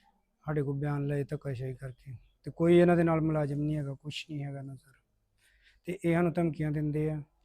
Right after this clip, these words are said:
ਵੀ ਸਾਡਾ ਕੀ ਨਾ ਲਈਦਾ, ਉਹ ਪੈਸੇ ਪੂਸਿਆਂ ਦਾ ਹਿਸਾਬ ਤਾਂ ਪੈਸੇ ਦਿਓ, ਨਹੀਂ ਤੇ ਆਪਾਂ ਤੁਹਾਡੇ ਤੇ ਅਲਕੋਹਲ ਪਵਾ ਦੇਣੀ ਆ, ਤੇ ਆਪਾਂ ਇੱਕ ਕੈਨ ਧਰਤਾ ਤੇ ਤੁਹਾਡੇ ਤੇ ਛੁੱਟਣਾ ਨਹੀਂ ਹੈਗਾ, ਤੁਹਾਡੇ ਤਿੰਨ ਸੌ ਸੱਤ ਦਾ ਪਰਚਾ ਕਰਾ ਦੇਣਾ ਵਾ,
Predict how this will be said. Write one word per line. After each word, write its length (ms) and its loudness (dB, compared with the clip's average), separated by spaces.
ਵੀ 240 2
ਸਾਡਾ 200 2
ਕੀ 160 -4
ਨਾ 100 0
ਲਈਦਾ, 360 -2
ਉਹ 260 -6
ਪੈਸੇ 200 0
ਪੂਸਿਆਂ 220 -2
ਦਾ 60 0
ਹਿਸਾਬ 260 0
ਤਾਂ 220 -2
ਪੈਸੇ 240 0
ਦਿਓ, 340 -4
ਨਹੀਂ 120 -8
ਤੇ 60 -2
ਆਪਾਂ 160 -6
ਤੁਹਾਡੇ 200 -4
ਤੇ 120 -4
ਅਲਕੋਹਲ 340 -6
ਪਵਾ 240 -8
ਦੇਣੀ 380 -12
ਆ, 40 -18
ਤੇ 180 -2
ਆਪਾਂ 200 0
ਇੱਕ 140 -2
ਕੈਨ 240 0
ਧਰਤਾ 300 0
ਤੇ 60 0
ਤੁਹਾਡੇ 200 0
ਤੇ 60 -2
ਛੁੱਟਣਾ 340 -6
ਨਹੀਂ 160 -2
ਹੈਗਾ, 120 -2
ਤੁਹਾਡੇ 200 -2
ਤਿੰਨ 180 -4
ਸੌ 100 -4
ਸੱਤ 200 -2
ਦਾ 140 -4
ਪਰਚਾ 300 -4
ਕਰਾ 200 -6
ਦੇਣਾ 220 -8
ਵਾ, 140 -10